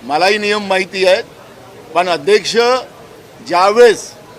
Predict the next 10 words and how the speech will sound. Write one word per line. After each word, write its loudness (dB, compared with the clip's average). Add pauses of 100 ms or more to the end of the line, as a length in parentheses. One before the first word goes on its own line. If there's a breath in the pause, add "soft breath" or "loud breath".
(1000)
जनतेच्या 2
प्रश्नाकडे 0
दुर्लक्ष -4
करते, -6 (200)
विरोधकांचा 2
आवाज 4
दाबना-, 0
दाबतो, -4 (380)
त्यावेळेस 0
विरोधकांना -2